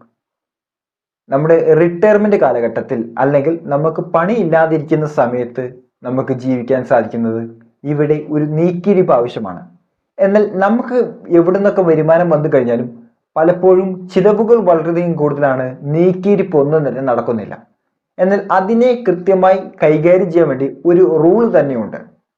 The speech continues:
അതായത് എഴുപത്തിയഞ്ച് പത്ത് പതിനഞ്ച്. ഇതെങ്ങനെ നമ്മുടെ ഡെയിലി ലൈഫിൽ ഇംപ്ലിമെന്റ് ചെയ്യാം എന്നതാണ്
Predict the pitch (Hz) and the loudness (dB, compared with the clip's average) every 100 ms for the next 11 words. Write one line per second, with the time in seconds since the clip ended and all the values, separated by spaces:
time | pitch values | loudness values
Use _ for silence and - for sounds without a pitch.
0 | _ _ _ - 160 165 160 165 170 175 | _ _ _ -4 0 0 0 -2 2 4
1 | 196 196 202 175 185 190 - - _ 139 | 2 2 0 2 -2 -2 -8 -20 _ -4
2 | - - 156 151 - 123 113 117 - - | -4 -4 -4 -4 -4 -4 -4 -6 -8 -14
3 | _ _ _ _ _ - 226 233 214 220 | _ _ _ _ _ -2 2 2 0 0
4 | 233 208 208 - - - 156 160 160 156 | 0 0 -2 -8 -14 -4 -2 2 2 0
5 | 160 170 202 240 226 147 - 165 180 175 | 0 2 2 2 2 0 0 -6 -2 0
6 | 175 202 202 202 175 170 175 180 160 151 | 2 2 2 0 -2 2 2 2 -2 -2
7 | 123 131 | -2 -2